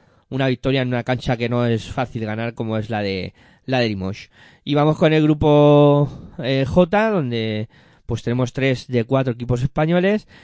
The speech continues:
y en el duelo de esta semana entre equipos españoles,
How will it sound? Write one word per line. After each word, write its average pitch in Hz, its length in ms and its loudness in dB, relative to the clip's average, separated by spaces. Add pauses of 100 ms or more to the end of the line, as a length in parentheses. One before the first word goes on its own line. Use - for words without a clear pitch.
(180)
y 127 120 2
en 123 60 2
el 127 180 2
duelo 151 280 6
de 139 100 4
esta 147 400 4
semana 156 480 2
entre 143 200 -4
equipos 139 300 -4
españoles, 165 600 0